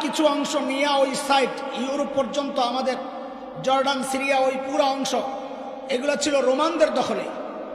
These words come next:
তো আল্লাহ তাআলার নির্দেশ হচ্ছে ওই রোমানদের সাথে আগে মোকাবেলা করো,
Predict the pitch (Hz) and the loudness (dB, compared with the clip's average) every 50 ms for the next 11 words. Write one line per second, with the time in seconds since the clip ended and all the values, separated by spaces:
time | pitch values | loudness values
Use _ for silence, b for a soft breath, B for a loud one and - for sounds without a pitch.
0 | - - - - - - - - - - 240 262 285 294 302 262 - - - 302 | -12 -12 -12 -14 -14 -14 -14 -14 -2 2 4 4 4 6 6 4 4 4 2 2
1 | 320 311 311 294 277 294 294 247 233 311 285 - 277 285 285 - 294 269 269 247 | 4 4 2 2 0 -2 -4 0 2 2 2 2 2 -2 0 2 2 2 2 2
2 | 262 269 302 330 339 349 320 311 294 - 302 285 - 294 262 262 247 262 262 262 | 2 2 2 0 0 0 0 0 2 2 2 2 4 4 2 4 4 2 0 0
3 | - - 269 269 262 294 277 277 233 - 214 - - | -2 0 0 2 4 4 2 2 2 0 -2 -2 -2